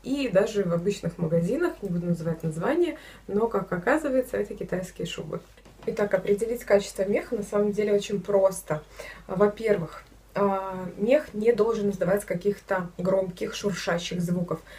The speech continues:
Это должен быть практически неслышный звук. Вы можете взять, а, мех и просто сжать его, либо потрясти изделие и не услышать никакого шуршания.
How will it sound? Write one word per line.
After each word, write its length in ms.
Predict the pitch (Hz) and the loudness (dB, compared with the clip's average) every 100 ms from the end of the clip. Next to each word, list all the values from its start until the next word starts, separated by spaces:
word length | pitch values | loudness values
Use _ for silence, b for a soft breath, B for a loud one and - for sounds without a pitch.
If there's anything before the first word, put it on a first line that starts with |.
| B - | B -4
Это 160 | 202 | -2
должен 380 | 190 196 190 190 | 2 2 0 -4
быть 400 | 175 226 262 - - - | -2 -2 -4 -10 -18 -8
практически 640 | 196 - 202 208 208 208 | -8 -8 -10 -10 -8 -2
неслышный 540 | 208 202 214 - 190 | -2 -2 -4 -6 -6
звук. 360 | 180 175 311 - B B | -4 -2 -4 -6 B B
Вы 100 | 208 | 0
можете 320 | 208 202 202 | 0 -2 -2
взять, 340 | 190 185 180 | 2 2 2
а, 380 | 185 180 175 175 180 | -4 -2 0 -2 0
мех 300 | 247 392 - | 0 0 -4
и 120 | 202 | 0
просто 360 | - 311 277 | 2 4 2
сжать 440 | 214 175 175 170 - | 0 2 2 2 -2
его, 300 | 262 370 403 B B | 0 2 0 B B
либо 280 | 220 302 320 | 0 2 4
потрясти 600 | 294 262 240 233 - 233 208 | 6 6 4 -8 -8 -8 -6
изделие 480 | 202 170 254 320 262 | -4 2 4 4 0
и 100 | 214 | -2
не 100 | - | -8
услышать 540 | 208 - 226 - 285 | -8 -6 -6 -4 -4
никакого 840 | 208 202 196 - - - 233 262 262 | -4 -2 -4 -6 -8 4 6 8 6
шуршания. 720 | - 208 - 196 147 139 | 0 -4 0 2 2 -2